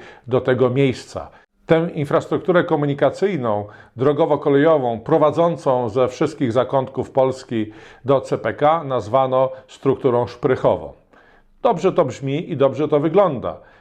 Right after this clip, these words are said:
Niemniej wyprodukowanie takiej grafiki jest w zasięgu nawet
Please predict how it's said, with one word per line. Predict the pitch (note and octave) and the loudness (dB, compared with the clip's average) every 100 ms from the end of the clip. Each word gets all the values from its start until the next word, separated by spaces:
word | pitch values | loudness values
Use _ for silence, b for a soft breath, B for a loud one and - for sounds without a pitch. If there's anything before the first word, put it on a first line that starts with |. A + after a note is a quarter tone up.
| _ | _
Niemniej | G#3+ E3+ D#3 F3 | 0 2 2 2
wyprodukowanie | D3 D3+ E3 D3 D3+ C#3+ D#3 D3+ | 2 2 2 2 0 0 0 -2
takiej | D3 C#3 D3+ C3+ | -2 0 0 0
grafiki | C3+ A#2 - G2+ - B2+ C#3+ B B - | 0 0 -2 -12 -8 -6 -6 B B 0
jest | G#3 G3 A#3 | 0 0 -4
w | E3+ | 0
zasięgu | F#3+ - D#3+ C#3 C#3+ F#3 | 0 0 -2 -4 -2 0
nawet | D#3+ A#2+ B2+ C#3+ | 2 2 2 0